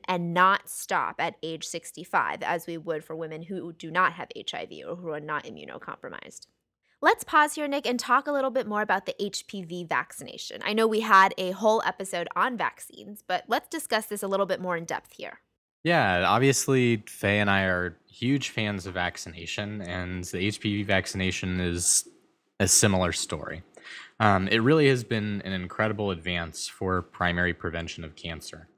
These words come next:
Speaker 2: The studies that have come out since, including some that are recent, have been demonstrating across the board reductions in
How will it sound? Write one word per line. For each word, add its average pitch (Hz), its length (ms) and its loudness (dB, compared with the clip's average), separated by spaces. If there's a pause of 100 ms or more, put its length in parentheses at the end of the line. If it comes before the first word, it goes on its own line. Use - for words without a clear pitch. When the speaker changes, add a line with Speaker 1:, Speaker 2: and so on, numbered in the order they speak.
(360)
Speaker 2:
The 98 500 2
studies 117 640 2
that 101 180 -2
have 101 380 -2
come 101 180 -2
out 95 280 0
since, - 680 -2 (360)
including 101 280 2
some 95 200 -2
that 90 100 0
are 82 80 0
recent, 104 400 2
have 85 140 -2
been 87 160 -4
demonstrating 87 800 0
across 110 580 0
the - 100 -14
board 85 320 -2
reductions 85 800 -6 (380)
in 87 500 0